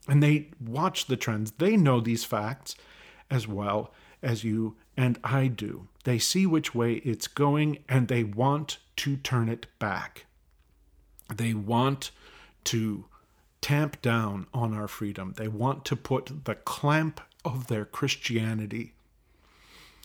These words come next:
on top of our democracy and slowly crush it so that their churches can get the money and power that they feel that they're entitled to. This is not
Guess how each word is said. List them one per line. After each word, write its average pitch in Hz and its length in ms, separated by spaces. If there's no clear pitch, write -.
on 120 240
top 151 300
of 135 120
our 127 240
democracy 139 880
and 104 240
slowly 147 960
crush - 540
it - 220
so 131 220
that 113 240
their 120 180
churches 147 720
can 117 220
get 113 240
the 110 100
money 135 460
and 170 120
power 123 360
that 110 220
they 120 180
feel 117 260
that 110 160
they're 110 220
entitled 104 580
to. - 280
This 151 340
is 120 360
not 127 560